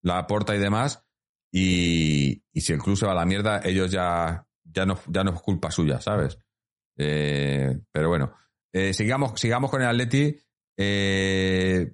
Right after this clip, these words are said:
dice, mira, ochenta y uno Pique dice, dice la, bueno, la idea es esa, están en bancarrota, pero Goldman Sachs les saca pasta con la idea de quedarse con el club.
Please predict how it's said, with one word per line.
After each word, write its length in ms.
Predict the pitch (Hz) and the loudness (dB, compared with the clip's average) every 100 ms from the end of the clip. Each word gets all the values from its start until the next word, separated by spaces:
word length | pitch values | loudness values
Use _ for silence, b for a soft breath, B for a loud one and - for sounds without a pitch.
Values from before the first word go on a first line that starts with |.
| - | -8
dice, 1080 | 92 107 107 101 98 95 92 90 87 - - _ _ _ | -2 -2 0 -2 0 0 0 0 0 -2 -10 _ _ _
mira, 220 | 117 107 | 0 2
ochenta 240 | 85 104 104 | 0 0 0
y 20 | |
uno 100 | 113 | 0
Pique 200 | 113 104 | 0 0
dice, 160 | 82 80 | 0 0
dice 240 | 90 95 | 2 2
la, 80 | 95 - 98 87 | -2 -4 -2 0
bueno, 360 | 87 76 78 - B | 2 2 0 -2 B
la 100 | 92 | -4
idea 200 | 101 110 | 0 0
es 100 | 123 | 0
esa, 320 | 120 104 76 - | -2 -2 -4 -4
están 260 | 87 117 120 | -4 -2 0
en 80 | |
bancarrota, 440 | 123 113 117 131 123 | 0 0 -2 0 0
pero 160 | 107 | 0
Goldman 340 | 92 117 117 110 | 0 0 0 0
Sachs 340 | - 131 - | -2 -2 0
les 140 | 101 92 | 0 0
saca 340 | 113 113 113 | -2 -2 -2
pasta 260 | 113 113 123 | -2 -4 -4
con 140 | 104 | 0
la 80 | 98 | 0
idea 160 | 95 110 | 2 0
de 100 | 90 | 0
quedarse 260 | 92 92 | -2 -2
con 140 | 90 82 | 0 0
el 80 | 78 | 2
club. 300 | 87 76 | 0 -2